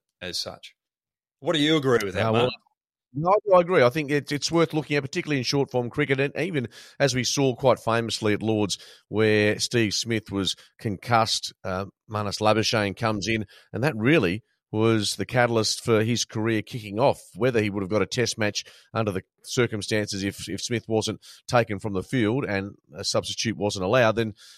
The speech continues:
Speaker 2: perhaps we'd be looking at, uh, a different sliding door moment. But yeah,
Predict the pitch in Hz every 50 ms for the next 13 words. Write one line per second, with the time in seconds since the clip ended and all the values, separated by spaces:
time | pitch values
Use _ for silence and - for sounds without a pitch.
0 | _ - - 110 123 127 - - - 113 113 101 117 120 123 107 107 113 117 113
1 | 95 - - 127 143 - 139 110 110 92 - 120 120 123 131 - - 117 104 -
2 | - 131 123 120 120 120 117 120 120 110 120 135 135 113 90 104 110 - - 131
3 | 143 -